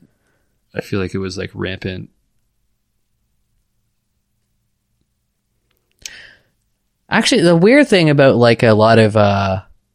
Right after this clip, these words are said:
Speaker 2: um, like, medieval and ancient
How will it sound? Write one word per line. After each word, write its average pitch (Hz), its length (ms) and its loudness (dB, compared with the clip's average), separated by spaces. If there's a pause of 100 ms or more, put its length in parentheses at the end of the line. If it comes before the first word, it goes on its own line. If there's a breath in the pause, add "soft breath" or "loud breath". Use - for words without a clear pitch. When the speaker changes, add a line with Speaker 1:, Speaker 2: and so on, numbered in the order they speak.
(240)
Speaker 2:
um, 98 600 -2 (300)
like, 104 260 -2
medieval 117 580 4
and 101 180 0
ancient 117 520 0